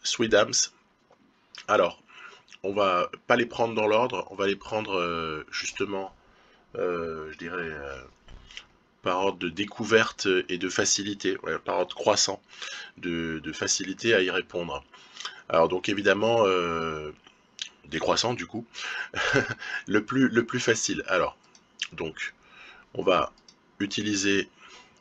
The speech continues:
une petite carrière comme support. Donc je prends par exemple une D B Barna. Ça n'est pas, euh,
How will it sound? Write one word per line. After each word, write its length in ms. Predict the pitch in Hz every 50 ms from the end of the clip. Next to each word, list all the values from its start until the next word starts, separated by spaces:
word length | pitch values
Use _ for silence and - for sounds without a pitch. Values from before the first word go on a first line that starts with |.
| - - -
une 160 | 95 101 98
petite 320 | 98 107 - - 98 -
carrière 540 | - - 104 87 90 90 95 104 123 120 -
comme 200 | - - 90 90
support. 640 | - - - - 92 - - 92 107 113 - - - _ _ _ -
Donc 140 | - - - -
je 120 | - - -
prends 240 | - 85 82 - - _ _
par 180 | - 110 98 98
exemple 500 | 104 98 92 90 101 98 101 98 - 90
une 140 | 85 85 80
D 140 | 76 82 80
B 180 | 78 87 78
Barna. 460 | 78 80 73 76 76 76 78 90 110 - - - - - - - - - - - _
Ça 200 | - - - 82
n'est 100 | 80 80
pas, 320 | 78 - 87 82 80 78 73
euh, 220 | 71 69 67 65